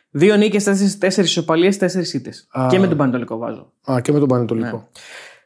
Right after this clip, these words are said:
Speaker 1: Και τελευταίο, κόντρα σε αυτή την ομάδα δεν έχεις νίκη σε οχτώ μάτς. Έχεις εφτά ήττες σε
Speaker 2: Ολυμπιακό.
Speaker 1: οχτώ. Όχι.
Speaker 2: Ποιο;
Speaker 1: ΑΕΚ.
Speaker 2: Στην ΑΕΚ, ε.
Speaker 1: Έχεις μία ισοπαλία σε οχτώ μάτς με την ΑΕΚ.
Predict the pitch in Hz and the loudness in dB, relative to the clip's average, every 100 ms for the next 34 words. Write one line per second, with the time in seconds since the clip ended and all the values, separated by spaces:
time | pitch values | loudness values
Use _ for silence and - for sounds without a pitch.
0 | _ - 214 190 170 160 208 233 226 220 | _ 0 0 2 0 2 2 0 2 0
1 | 214 202 175 226 196 180 175 180 220 170 | 0 -2 0 2 4 4 2 0 0 -2
2 | 151 151 208 254 233 208 190 151 165 175 | -4 0 2 4 2 2 2 4 4 4
3 | 175 247 - 202 170 139 123 - 220 208 | 4 2 2 2 2 0 -6 -2 2 2
4 | 170 - - - _ _ _ _ _ _ | 0 -4 -10 -16 _ _ _ _ _ _
5 | - 160 - 151 - 180 165 165 185 180 | -8 -4 -4 -6 -4 0 2 2 2 0
6 | 135 139 139 147 151 127 - _ _ 139 | 2 4 4 2 2 -2 -6 _ _ -10
7 | 135 - _ - - 127 117 - _ - | -10 -12 _ -20 -6 -4 -4 -8 _ -8
8 | 147 120 - _ _ _ - 131 135 123 | -4 -4 -6 _ _ _ 0 2 2 0
9 | 135 135 _ _ _ _ - 165 160 190 | -4 -8 _ _ _ _ -4 -2 2 2
10 | 190 160 160 160 180 180 170 156 156 - | 2 0 0 2 0 0 0 0 -2 -2
11 | 175 165 165 - - - 147 139 143 123 | 0 0 -2 -6 -14 -8 -4 0 0 -2